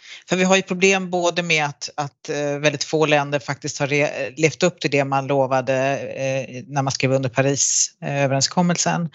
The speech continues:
Och vi ser också att många länder uppenbarligen inte är transparenta med dem, eh, och redovisar korrekta utsläpp redan idag. Så att jag tänker att det blir väl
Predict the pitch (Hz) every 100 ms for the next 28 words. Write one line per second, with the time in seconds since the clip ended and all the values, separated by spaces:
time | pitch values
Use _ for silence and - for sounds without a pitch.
0 | - - - - 156 160 165 156 151 -
1 | 147 156 147 139 151 147 139 139 135 131
2 | 135 151 139 - 139 135 135 131 135 135
3 | 123 - 135 131 131 - 143 139 139 151
4 | 180 175 160 143 135 127 127 131 110 101
5 | 110 98 - 151 - - 147 147 143 135
6 | 139 131 - 143 151 - 151 139 - -
7 | 131 - 135 131 127 185 175 135 131 -
8 | - - - - 160 175 170 - - 175
9 | 170 170 - - 151 165 151 170 156 156